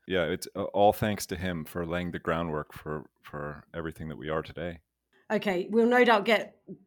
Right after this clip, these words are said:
Speaker 2: it more into the conversation of, of how everything works there as we go on. But Katerina,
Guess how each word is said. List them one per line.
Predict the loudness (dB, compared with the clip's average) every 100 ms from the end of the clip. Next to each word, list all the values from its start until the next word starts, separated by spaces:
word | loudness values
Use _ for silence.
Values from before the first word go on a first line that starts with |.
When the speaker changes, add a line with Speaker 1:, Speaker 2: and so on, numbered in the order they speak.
| _
Speaker 2:
it | 2
more | 6 8 6
into | 4 0
the | -2
conversation | 0 0 0 0 0
of, | 0 -2 -8
of | -8 -8 -12 -10
how | -2 2
everything | 2 2 2 2
works | 2 0
there | -2 0
as | 0 -2
we | -2
go | 0 0
on. | 0
But | -2 0
Katerina, | 0 2 2 2 2 0